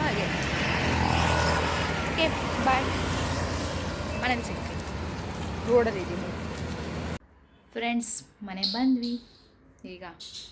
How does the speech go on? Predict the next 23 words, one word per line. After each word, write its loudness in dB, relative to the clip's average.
ಮನೆ -12
ಸ್ವಲ್ಪ -12
ಕೆಲಸ -6
ಇದೆ, -8
ಅದೇ -10
ಗ್ಯಾಸ್ -4
ಕ್ಲೀನು, -6
ಗ್ಯಾಸ್ -8
ಕ್ಲೀನೇ -2
ಇದೆ, -4
ಸ್ವಲ್ಪ -12
ಅದು -4
ಇದು -6
ಹಾಲಿ -6
ಹೆಪ್ಪು -10
ಹಾಕೋದು -8
ಅದು -10
ಇದೆ -12
ಕೆಲಸ -10
ಇದೆ, -8
ಎಲ್ಲ -10
ಮುಗಿಸ್ಕೊಂಡು -6
ಮಲಗೋದು. -10